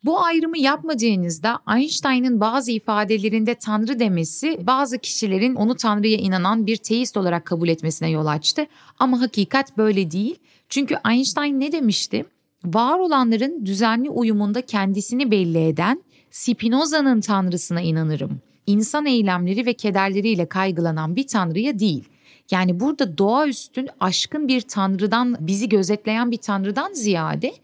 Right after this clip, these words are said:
var olanların düzenli uyumunda kendisini belli eden, yani varlık, varoluş içerisinde belirli bir düzeni sağlayan buradaki ilkeye, akla ne derseniz deyin, arke de diyebilirsiniz, logos da diyebilirsiniz,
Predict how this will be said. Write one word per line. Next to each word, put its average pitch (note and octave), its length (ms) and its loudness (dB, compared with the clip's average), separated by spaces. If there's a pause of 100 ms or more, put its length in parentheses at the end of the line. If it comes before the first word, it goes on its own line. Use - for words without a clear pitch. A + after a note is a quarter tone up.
(340)
var C4+ 260 2
olanların D#4+ 540 0
düzenli A#3 400 2
uyumunda C4+ 420 0
kendisini A#3+ 560 -2
belli A3 260 0
eden, G3 360 -2 (360)
yani E3 180 -2
varlık, G#3+ 600 0
varoluş A3+ 540 0
içerisinde E3+ 800 -4 (320)
belirli B3 460 2
bir D#4 260 2
düzeni A#3 360 2
sağlayan A3 840 0
buradaki D4 520 -4
ilkeye, F#3+ 840 0 (120)
akla G3+ 320 0
ne G#3+ 200 2
derseniz D#3+ 640 -2
deyin, G#3 300 0
arke A3+ 440 0
de F3+ 180 2
diyebilirsiniz, D3+ 760 -2
logos G#3+ 360 0
da D#3+ 120 -2
diyebilirsiniz, D3+ 760 -4